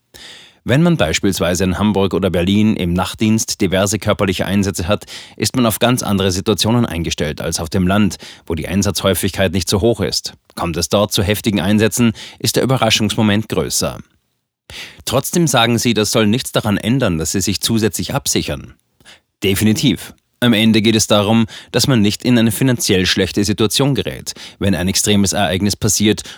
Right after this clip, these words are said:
und dann die Psyche oder die Körperfunktionen beeinträchtigt sind. Enis Eisfeld erkannte in seinem Studium bei der Polizei Lücken in den Absicherungen für Beamte und spezialisierte sich in diesem Bereich.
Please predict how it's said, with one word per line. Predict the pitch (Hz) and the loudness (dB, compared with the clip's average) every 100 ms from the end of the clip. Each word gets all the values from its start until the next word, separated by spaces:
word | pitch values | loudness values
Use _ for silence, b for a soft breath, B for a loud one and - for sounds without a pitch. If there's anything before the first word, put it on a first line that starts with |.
| B | B
und | 110 95 | 0 2
dann | 101 | 2
die | 110 | 2
Psyche | - 143 135 92 | 0 -2 -2 -4
oder | - 95 98 | -2 -2 0
die | 123 | -2
Körperfunktionen | - 90 98 107 95 - 92 90 | 0 -2 -2 -2 -2 -2 -2 0
beeinträchtigt | - 98 - 85 87 - | 0 -2 -4 -6 -8 -6
sind. | 85 - - - _ _ _ _ _ _ _ _ _ - | -8 -8 -12 -14 _ _ _ _ _ _ _ _ _ 0
Enis | 123 127 120 | 4 4 2
Eisfeld | 113 110 127 123 | 0 2 2 2
erkannte | 135 - 92 95 | 0 -2 -2 0
in | 95 | 0
seinem | 95 90 | 0 0
Studium | - 110 104 101 | 0 2 2 2
bei | 98 | 2
der | 85 | 0
Polizei | 78 98 - 98 98 | 0 -2 0 2 2
Lücken | 92 107 101 76 | 2 0 -2 -2
in | 82 | -4
den | 90 | -4
Absicherungen | - - 117 - 101 107 104 | -4 -4 -4 -2 0 0 0
für | 92 | -2
Beamte | 90 104 117 120 | -2 -2 -2 0
und | 110 | -2
spezialisierte | - 107 117 107 98 98 104 | -2 -2 0 2 2 2 0
sich | 98 107 | -2 -2
in | 110 | -2
diesem | 90 90 | -2 -2
Bereich. | 92 73 55 - | -2 -2 -8 -14